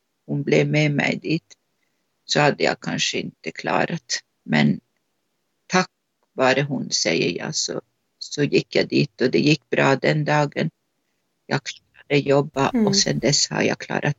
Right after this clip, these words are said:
Speaker 1: jobba. Och nu känns det som, det är som att jag vilar mitt huvud, mitt, mina tankar. Jag, jag vilar min själ när jag går dit och får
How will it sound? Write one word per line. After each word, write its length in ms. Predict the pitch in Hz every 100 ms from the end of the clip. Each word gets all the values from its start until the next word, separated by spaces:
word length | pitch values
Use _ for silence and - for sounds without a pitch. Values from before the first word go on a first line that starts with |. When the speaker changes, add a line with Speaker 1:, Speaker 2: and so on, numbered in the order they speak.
| -
Speaker 1:
jobba. 340 | - - - - -
Och 140 | 156
nu 160 | 160 151
känns 400 | - 156 151 -
det 80 | 139
som, 320 | - 139 139 - _ - - _ _ _ - - _ _ _ - - _ - 147 135 -
det 60 |
är 60 | 170
som 220 | - 156
att 200 | 151 -
jag 100 | 156
vilar 500 | 147 175 170 165 143
mitt 300 | 147 147 -
huvud, 720 | - 190 175 - 135 - 175 -
mitt, 240 | 156 151 _ -
mina 240 | 165 156
tankar. 880 | - - 180 160 151 _ _ 170 160 _ _ - - _ _ _ _
Jag, 260 | - 175 165 -
jag 160 | 175
vilar 520 | 175 185 202 185 156 156
min 220 | 156 156
själ 640 | - - 196 170 139 - - -
när 120 | 156
jag 120 | 151 143
går 220 | 151 151
dit 560 | 151 160 156 - - -
och 180 | - 156
får 320 | _ 151 147